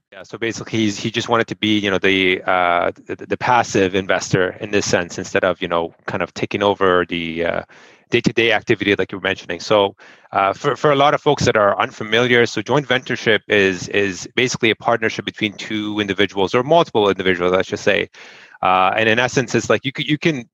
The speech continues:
you know, the, there's no perfect, I guess, formula for it, right? Some folks think, you know, you have to go down to fifty fifty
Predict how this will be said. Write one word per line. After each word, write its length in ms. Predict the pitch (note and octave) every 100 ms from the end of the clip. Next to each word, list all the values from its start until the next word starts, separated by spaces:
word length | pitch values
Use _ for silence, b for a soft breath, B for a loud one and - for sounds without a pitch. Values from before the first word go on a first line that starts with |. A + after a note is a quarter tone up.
| -
you 100 | G#2+
know, 200 | F#2 F2+ -
the, 360 | G#2+ G2 F#2+ -
there's 160 | D#3
no 220 | G#3+ G3+ - _ -
perfect, 520 | C#3+ D#3 D3+ A#2+ - F#2+ G2 _ _ _
I 60 | -
guess, 160 | -
formula 580 | - - A#2+ B2 A#2+ G2+
for 240 | - F2+
it, 120 | E2+ E2
right? 220 | F#2+ A2+
Some 140 | C3
folks 280 | A#2+ B2+ -
think, 200 | - A2
you 60 | G#2
know, 60 | G#2
you 120 | G2+
have 180 | A2 G#2
to 80 |
go 80 | G#2
down 300 | G#2 G#2+ G#2
to 80 | G2
fifty 240 | - -
fifty 580 | G#2 A2+ - A2 G#2+ G2+